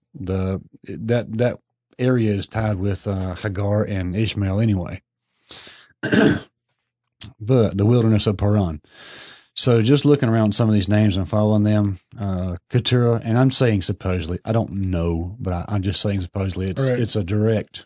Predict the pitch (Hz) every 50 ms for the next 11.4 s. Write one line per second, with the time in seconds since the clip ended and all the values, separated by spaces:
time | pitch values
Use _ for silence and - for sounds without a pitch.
0 | _ _ - - - 113 104 104 101 90 90 90 87 87 85 85 - _ _ _
1 | _ _ _ _ _ _ - 90 90 90 87 87 87 85 - - 101 95 90 87
2 | 85 - _ _ _ _ _ _ _ - - - - - - - _ _ _ -
3 | 117 117 117 117 113 110 104 101 - - 120 110 - 131 127 127 123 120 113 135
4 | 131 - - 139 131 120 113 101 104 110 117 - - - - - 123 117 113 110
5 | - - 120 117 113 113 107 107 - 117 107 104 - 107 101 104 107 104 98 98
6 | - - 113 110 107 107 107 - _ _ _ _ _ _ - 110 131 139 131 117
7 | 107 104 98 95 92 90 90 92 101 107 107 104 101 101 - - 107 107 107 104
8 | 98 90 123 131 - - - - 107 101 - - _ 113 110 110 107 98 113 131
9 | 120 - - 95 90 82 76 - _ _ _ _ _ _ - - - - - -
10 | - - - - - - - - _ _ _ _ _ _ _ _ _ _ _ _
11 | - 117 113 120 139 131 - -